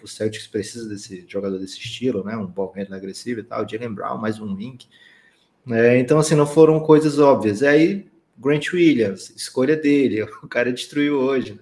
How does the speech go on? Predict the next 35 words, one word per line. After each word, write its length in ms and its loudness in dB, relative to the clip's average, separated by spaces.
E 100 -6
mesmo, 880 -2
é, 420 -8
o 60 -8
restante 480 -12
da 80 -4
galera 420 -2
aí, 320 -6
é, 120 -4
todos 420 -4
eles 260 -4
têm 160 -8
o 40 -8
dedo 300 -8
do, 260 -10
do, 360 -20
do 120 -10
Danny 240 -6
Ainge, 240 -6
inclusive 360 0
o 20 -2
Brad 180 -2
Stevens, 420 -2
né? 180 -14
Quem 180 -12
buscou 300 -2
o 40 0
Brad 180 0
Stevens 460 -6
foi 320 -2
o 280 0
Danny 260 -2
Ainge, 360 -6
né? 120 -12
Então, 600 -10